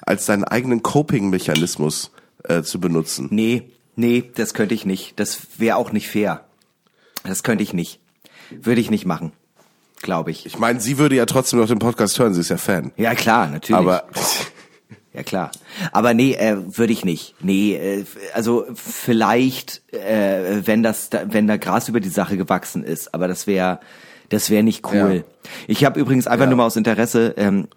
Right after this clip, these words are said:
Speaker 2: nachgeguckt, äh, weil du gerade eben meintest, das geht ja noch tausende von Stunden. Äh, fünftausend
Speaker 1: Ja.
Speaker 2: Stunden sind zweihundertacht Tage, das ist nicht mal ein Jahr.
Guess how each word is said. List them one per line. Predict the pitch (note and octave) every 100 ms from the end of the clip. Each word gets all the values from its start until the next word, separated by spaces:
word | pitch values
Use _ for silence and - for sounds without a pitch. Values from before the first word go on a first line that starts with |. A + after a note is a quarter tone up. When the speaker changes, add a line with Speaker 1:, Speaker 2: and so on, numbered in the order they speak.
| _ _ -
Speaker 2:
nachgeguckt, | G2 G2+ - - A2 -
äh, | G2+ F#2+ F#2
weil | G2+
du | F#2+
gerade | G#2 F#2+
eben | D#2 G2
meintest, | G2 F#2 F#2+
das | E2 -
geht | A2
ja | G#2
noch | G2 - -
tausende | - B2+ A#2 A2
von | G2 G2
Stunden. | - G#2+ G#2 F2+ F#2+ - - -
Äh, | F#2+ G2 F#2
fünftausend | - C3+ D#3 - A2+ A#2 A#2
Speaker 1:
Ja. |
Speaker 2:
Stunden | - A#2+ G#2
sind | F#2+ F#2+ -
zweihundertacht | - G#2+ A#2 G2+ D2+ G#2
Tage, | - G#2+ G2+ F2
das | F2+
ist | G2
nicht | G2
mal | G2+
ein | F#2
Jahr. | F2+ E2+ D2